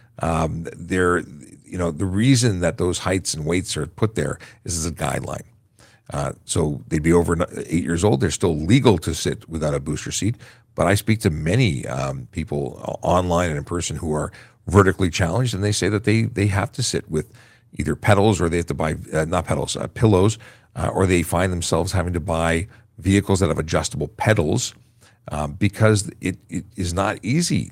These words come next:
to be, uh, tiny and drive a motor vehicle. They have to find ways of doing it. Um, some may look for modified vehicles, modified, uh, with accessibility options.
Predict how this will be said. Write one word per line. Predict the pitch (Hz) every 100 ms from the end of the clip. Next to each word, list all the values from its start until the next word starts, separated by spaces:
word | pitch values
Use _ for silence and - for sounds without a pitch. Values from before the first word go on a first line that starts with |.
| -
to | -
be, | 69 69 65 - _ _ _ -
uh, | 65 65 65 - - -
tiny | - 76 67 60 -
and | 71 73
drive | 69 69 69
a |
motor | 69 65
vehicle. | - - - - - _ -
They | 82
have | 85 -
to | 85 82 117 - _ _
find | - 95 92
ways | 87 87 85
of | 76
doing | 107 57
it. | - - - - - -
Um, | 69 71 69 69 - - -
some | - 90 92
may | 92
look | 92 90
for | - 85 78
modified | 82 117 - 71
vehicles, | 69 69 - - -
modified, | 78 85 78 76 76 73
uh, | 69 69 65
with | 60 65 -
accessibility | 64 85 - 76 98 120 71
options. | - - -